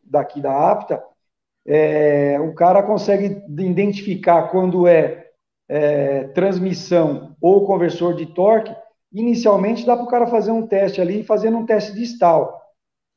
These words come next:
É, quem é do ramo aí já sabe lá um procedimento que,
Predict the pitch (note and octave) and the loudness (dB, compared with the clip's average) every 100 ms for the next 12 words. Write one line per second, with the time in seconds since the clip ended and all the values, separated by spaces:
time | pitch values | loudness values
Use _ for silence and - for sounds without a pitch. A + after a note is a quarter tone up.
0 | _ - C#3+ C#3+ C#3 C3+ C3 B2 A#2+ A#2+ | _ -6 -2 -2 0 -2 -2 -4 -10 -12
1 | - _ _ _ D#3 E3+ E3 D#3+ C#3+ D3 | -16 _ _ _ -2 0 0 -2 0 4
2 | E3+ D#3 D#3 F3+ G#3 - F3 D#3 D3+ D3+ | 4 4 0 2 0 2 2 4 2 4
3 | D3 C#3 - D#3 D3 D#3 D#3+ D#3+ G3+ A#3 | 2 0 -6 -6 -4 -2 0 2 0 -2
4 | - - _ _ _ _ F#3+ G3+ A#3 B3 | -10 -18 _ _ _ _ -8 -4 -2 -4
5 | B3+ | -6